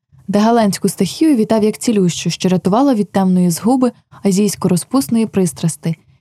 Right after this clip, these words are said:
і це цілком відповідало його чистій натурі. Ясна і цілюща, мов жива роса, рожевим сплеском елінського моря йому сміється радісна краса.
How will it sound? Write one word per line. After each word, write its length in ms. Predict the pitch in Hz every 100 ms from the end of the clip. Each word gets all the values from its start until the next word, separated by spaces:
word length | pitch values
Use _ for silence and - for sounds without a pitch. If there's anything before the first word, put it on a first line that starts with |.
| _
і 80 | 277
це 120 | 370
цілком 340 | 349 262 294 277
відповідало 540 | 220 196 196 240 254
його 160 | 208 196
чистій 420 | - 190 - 202
натурі. 500 | 202 - 170 160 165 - - _ _ _ _
Ясна 360 | 196 196 - 214
і 80 | 208
цілюща, 600 | 214 196 277 269 - 190
мов 180 | 185 185
жива 260 | 190 196
роса, 400 | 190 185 233 254 - _ _ -
рожевим 380 | 214 262 285
сплеском 580 | 277 - 320 330 - 269 226
елінського 640 | 226 247 - - 240 240
моря 460 | 220 190 170 160 156 _ -
йому 160 | 175 170
сміється 720 | - 170 185 269 - 233 233
радісна 520 | 185 180 175 180 185
краса. 460 | 175 185 180 160 151